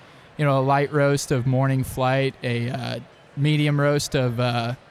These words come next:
Takeoff, and, uh, we have a dark roast of,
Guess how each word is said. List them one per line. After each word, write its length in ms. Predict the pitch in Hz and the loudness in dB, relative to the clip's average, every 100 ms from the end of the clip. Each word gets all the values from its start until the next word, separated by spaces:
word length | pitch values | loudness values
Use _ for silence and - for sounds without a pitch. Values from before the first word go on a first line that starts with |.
| - - | -16 -2
Takeoff, 640 | 175 160 170 170 170 - | 0 2 2 4 2 -2
and, 440 | 139 143 135 135 131 | -2 0 0 0 0
uh, 280 | 131 127 123 | 0 0 0
we 80 | 131 | 0
have 140 | 120 | 0
a 60 | 123 | -2
dark 400 | 147 131 131 139 | 0 0 0 0
roast 480 | 135 127 127 - | 0 0 -2 -2
of, 500 | 135 123 123 113 - | 0 0 -2 -6 -16